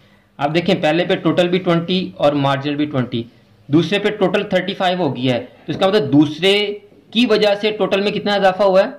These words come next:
पन्द्रह का। ट्वेंटी से बढ़ के total आपकी क्या होगी है? थर्टी फ़ाइव। तो ट्वेंटी में कितने ऐड करें थर्टी फ़ाइव हो जाए? फ़िफ़्टीन।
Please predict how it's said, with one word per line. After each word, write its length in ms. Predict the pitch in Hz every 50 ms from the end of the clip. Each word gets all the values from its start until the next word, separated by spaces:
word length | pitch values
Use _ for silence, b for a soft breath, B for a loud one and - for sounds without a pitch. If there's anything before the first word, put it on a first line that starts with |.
| - _ _ _ _ _ -
पन्द्रह 300 | 120 120 117 123 143 147
का। 140 | 147 151 147 151 - _ _ _ _ _ _ _ _ _ _ _ _ _ _ _ -
ट्वेंटी 340 | 139 147 143 143 - 175 170
से 140 | 175 185 175
बढ़ 200 | 151 139 131 127
के 160 | 127 170 160
total 320 | 165 - 143 127 156 156 160
आपकी 200 | 160 160 175 160
क्या 160 | 175 175 165
होगी 200 | 151 143 151 175
है? 80 | 196 185 -
थर्टी 280 | - 135 127 - 147 139
फ़ाइव। 320 | 139 143 139 143 143 143 - -
तो 60 | 143
ट्वेंटी 300 | - - 131 131 139 156
में 120 | 156 165 160
कितने 240 | 156 143 143 170 170
ऐड 180 | 170 165 170
करें 220 | - 170 170 175 170
थर्टी 180 | 165 160 165 165
फ़ाइव 200 | 165 165 160 160
हो 80 | 160
जाए? 160 | 131 127 135 135 - - -
फ़िफ़्टीन। 460 | 131 127 - - 135 143 143 143